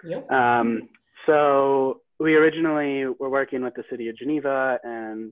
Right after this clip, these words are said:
Speaker 2: some of the planning board and planning committee, um, to help redesign some of the streetscapes in Geneva that had issues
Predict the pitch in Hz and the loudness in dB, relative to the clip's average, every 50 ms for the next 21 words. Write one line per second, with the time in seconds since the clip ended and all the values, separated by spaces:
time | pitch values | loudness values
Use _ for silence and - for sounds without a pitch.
0 | _ _ - 117 113 107 - _ - 120 113 113 117 113 110 110 104 - 113 110 | _ _ -10 -8 -8 -8 -10 _ -10 -10 -8 -8 -8 -8 -10 -10 -10 -8 -8 -6
1 | 110 110 110 107 110 - 123 113 110 113 110 - - 117 110 110 110 120 _ _ | -6 -8 -10 -10 -12 -14 -14 -14 -12 -14 -14 -14 -16 -16 -14 -12 -14 -14 _ _
2 | _ _ _ _ _ _ _ _ _ - 113 113 110 107 107 104 104 _ - - | _ _ _ _ _ _ _ _ _ -12 -10 -8 -8 -8 -10 -12 -14 _ -16 -12
3 | 120 113 110 107 107 107 107 - _ _ _ _ _ _ _ _ - - 143 143 | -10 -10 -8 -8 -8 -8 -10 -12 _ _ _ _ _ _ _ _ -6 -4 -2 -2
4 | 143 - - - _ - 135 131 127 131 123 127 123 120 120 120 120 120 117 113 | -4 -4 -10 -20 _ -10 -8 -6 -6 -6 -6 -4 -4 -4 -4 -4 -4 -6 -8 -10
5 | 107 - _ _ - 139 127 120 110 117 107 104 - - - 139 135 135 - - | -12 -16 _ _ -12 -10 -8 -8 -8 -8 -8 -8 -10 -10 -8 -8 -8 -8 -6 -2
6 | 143 135 139 135 - _ - 139 127 123 131 131 127 127 127 131 127 127 123 120 | -2 -2 -2 -2 -6 _ -12 -10 -8 -8 -6 -6 -6 -4 -4 -4 -4 -4 -4 -4
7 | 117 107 - 127 113 113 113 107 107 - - 113 110 110 107 104 | -6 -6 -6 -6 -6 -4 -4 -4 -6 -6 -10 -10 -8 -8 -10 -10